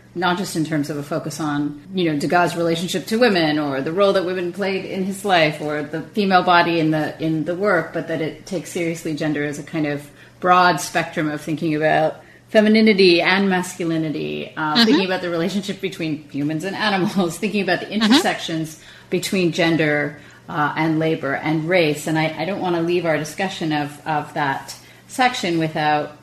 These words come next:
Speaker 1: really zooming in a little bit on this question of race, because I feel like,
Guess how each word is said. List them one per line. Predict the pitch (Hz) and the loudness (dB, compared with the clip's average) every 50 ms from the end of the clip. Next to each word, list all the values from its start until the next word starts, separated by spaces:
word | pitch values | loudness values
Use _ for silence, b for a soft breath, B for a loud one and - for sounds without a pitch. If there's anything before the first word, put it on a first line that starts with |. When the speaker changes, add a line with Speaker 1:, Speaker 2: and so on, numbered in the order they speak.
| - - - | -20 -14 -8
Speaker 1:
really | 175 175 175 170 165 | -6 -4 -2 -2 -2
zooming | 156 175 165 156 156 156 175 | 0 0 -2 0 0 0 0
in | 185 190 | 0 -2
a | 185 | -2
little | 175 165 151 147 | -2 -2 -4 -4
bit | 147 156 147 147 | -4 -2 -2 0
on | 147 147 147 | 0 0 -2
this | 143 - - | -2 -4 -8
question | - 190 180 - - 175 170 | -8 -8 -8 -6 -4 -4 -4
of | 156 143 - - 165 | -4 -6 -8 -4 -2
race, | 185 175 175 147 127 135 - - | 0 2 2 0 -2 -4 -10 -12
because | - 156 151 170 160 170 | -12 -10 -10 -10 -8 -8
I | 170 | -10
feel | 165 - 190 180 175 | -8 -8 -6 -6 -4
like, | 170 165 156 156 151 - - | -2 -2 -4 -4 -6 -10 -14